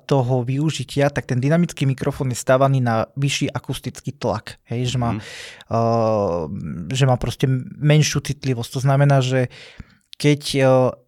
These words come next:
Speaker 1: spevák hlasnejšie spieva, alebo nebodaj niekto do toho kričí, tak ten mikrofón nám to dokáže nahrať tak, že sa to neskreslí.
Speaker 2: Mhm.
Speaker 1: Hej, že tam nebude mať taký ten, eh,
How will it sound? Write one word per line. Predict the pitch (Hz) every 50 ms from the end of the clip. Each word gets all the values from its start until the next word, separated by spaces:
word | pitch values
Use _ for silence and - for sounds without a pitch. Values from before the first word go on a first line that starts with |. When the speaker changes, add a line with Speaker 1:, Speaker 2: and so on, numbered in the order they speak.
| _ _
Speaker 1:
spevák | - - - - - 147 139 135 131 127 123
hlasnejšie | - 135 139 135 135 - - 156 151 - - 151 139
spieva, | - - - - 120 120 120 120 123 127 135 143 139 -
alebo | - - 110 113 120 123 131
nebodaj | 127 131 127 131 131 127 127
niekto | 131 139 143 131 135 143
do | 135 135 -
toho | - 135 127
kričí, | 131 - - 127 127 120 - - 151 156 160 - - -
tak | - 131 - -
ten | - 139 139
mikrofón | 139 139 - 139 131 - - 139
nám | 139 139 127
to | 143 127
dokáže | 131 - - 135 - 127
nahrať | 131 131 127 127 131 123 - -
tak, | - - 127 127 123
že | 127
sa | 127 - 143 135
to | - 123 120
neskreslí. | 123 117 - - - - 117 - - - 85 80 - _ - - -
Speaker 2:
Mhm. | - 73 69 80 87 101 107 _ _ - _ -
Speaker 1:
Hej, | 110 110 117 123 123
že | 120 - 123
tam | 120 - 127
nebude | 123 123 127 131 127 123
mať | 123 117 110
taký | - 117 - - -
ten, | - 131 117
eh, | 117 117